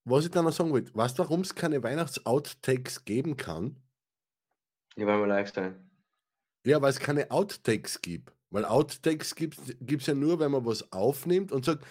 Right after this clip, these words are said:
Speaker 1: „Na, das war jetzt nicht gut genug, das machen wir noch mal.“ Deswegen sind wir ja live, weil wir das nicht wollen.
Speaker 2: Ja, und deshalb finde ich's ja so lustig,
Speaker 1: Ja.
Speaker 2: weil wir's ja nicht haben.
Speaker 1: Ja, ja,
Speaker 2: Ja.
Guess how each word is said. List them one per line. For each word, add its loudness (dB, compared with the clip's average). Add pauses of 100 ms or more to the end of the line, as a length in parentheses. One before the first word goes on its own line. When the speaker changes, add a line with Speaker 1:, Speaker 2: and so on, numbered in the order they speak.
(200)
Speaker 1:
„Na, 2
das 2
war -2
jetzt -2
nicht -6
gut -2
genug, 2
das -4
machen -4
wir -6
noch -8
mal.“ -6 (880)
Deswegen 0
sind -4
wir -2
ja 2
live, 0
weil 0
wir 0
das -6
nicht -2
wollen. -16 (1120)
Speaker 2:
Ja, 6 (140)
und -2
deshalb 8
finde 4
ich's 6
ja 8
so 0
lustig, 0
Speaker 1:
Ja. -4
Speaker 2:
weil 6
wir's 0
ja -2
nicht -10
haben. 2
Speaker 1:
Ja, 2
ja, 2
Speaker 2:
Ja. 0